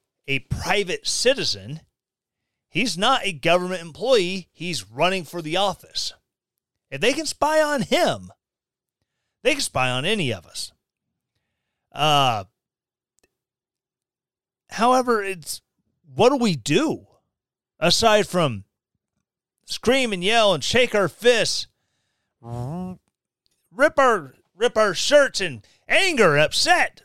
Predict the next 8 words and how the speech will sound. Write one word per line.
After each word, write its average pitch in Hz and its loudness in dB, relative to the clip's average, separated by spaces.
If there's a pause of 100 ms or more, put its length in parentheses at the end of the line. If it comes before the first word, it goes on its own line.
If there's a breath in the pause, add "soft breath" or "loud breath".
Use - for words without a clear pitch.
Ah! 392 4 (3500)
There's 202 -2
really 294 2
nothing 170 -4
we 185 -6
can 170 -6
do 185 -6 (720)
because, 160 0